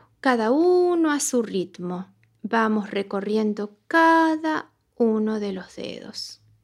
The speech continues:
Recuerden que cada uno de nosotros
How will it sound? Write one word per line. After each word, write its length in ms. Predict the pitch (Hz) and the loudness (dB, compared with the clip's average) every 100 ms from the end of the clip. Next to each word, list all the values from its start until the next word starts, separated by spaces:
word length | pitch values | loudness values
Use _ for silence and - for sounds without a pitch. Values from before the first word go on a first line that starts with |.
| _ _ - - _ - | _ _ -20 -20 _ -4
Recuerden 600 | 214 208 214 208 208 202 | -4 0 0 0 -2 -4
que 360 | 202 196 196 - _ | -4 -6 -6 -12 _
cada 280 | 277 262 247 | 0 2 2
uno 180 | 226 196 | 2 0
de 120 | 208 | 0
nosotros 680 | 262 - 392 392 381 381 | -2 -2 -6 -2 -4 -4